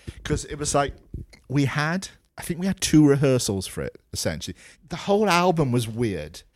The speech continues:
because Nick booked some time in the studio. He said, "Look, I wanna come in, I wanna do ten till five. I, I wanna come in and, and, and do something." So I was sitting there with Loz Williams, who now runs the Manic S-, Studio over,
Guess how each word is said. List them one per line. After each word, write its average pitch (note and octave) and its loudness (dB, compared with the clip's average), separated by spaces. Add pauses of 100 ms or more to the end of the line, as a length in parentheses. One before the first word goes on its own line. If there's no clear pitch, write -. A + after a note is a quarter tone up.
because B2+ 0 (180)
Nick D3+ 4
booked G3 4
some E3+ 0
time D3 -2
in C3 2
the B2 0
studio. A#2 0
He G#2+ 0
said, B2 4
"Look, B2 2
I A#2 0
wanna C#3+ 0
come - 0
in, A2 2 (260)
I E2 -8
wanna G2+ -2
do G#2 -4
ten F3+ -4
till F3 0
five. A2+ 2
I, F#2+ -4
I - -4
wanna G#2 0
come G2+ -2
in G2 -2
and, G2 -4
and, G2+ -8
and G#2 -8
do C#3+ -8
something." C#3+ -6 (300)
So D3+ 4
I D#3 8
was D#3+ 4
sitting D#3 2
there D3+ 2
with B2 2
Loz A#2+ 6
Williams, G#2+ 0
who A2 0
now G#2+ 2
runs G2+ -10
the G2 -6
Manic F#2+ -8
S-, - -12 (120)
Studio F2+ -4
over, F#2 -12